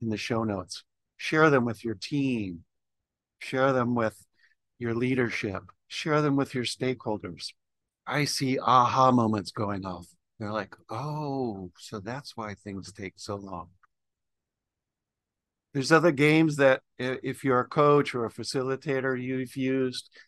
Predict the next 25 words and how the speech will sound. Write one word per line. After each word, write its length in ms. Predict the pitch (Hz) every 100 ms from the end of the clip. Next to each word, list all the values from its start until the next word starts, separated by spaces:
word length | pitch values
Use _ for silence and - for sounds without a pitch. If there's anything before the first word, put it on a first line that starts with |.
| _
the 60 | 104
penny 360 | - 123 131
flip 260 | 127 131 120 -
game 480 | 131 123 127 127 123 - - -
that 120 | 110
talks 300 | - 113 -
about 360 | - 110 101 - _ _ _
batch 340 | 113 113 - -
size 500 | 110 95 92 - - -
and 100 | 104
the 80 | 107
importance 600 | 104 - 104 104 98 104
of 280 | 95 90 _ _ _ -
making 320 | 104 - 101
it 140 | 101
smaller. 580 | - 113 107 107 95 87 _ _ _ _ -
And 160 | 110
there's 180 | 110 104
other 200 | 123 120
games 380 | 104 110 101 95
that 140 | 104
talk 260 | - 107 -
about 400 | 104 104 101 - - - - _ _ _
context 760 | - 143 143 143 - 107 - -
switching 520 | 117 101 - 98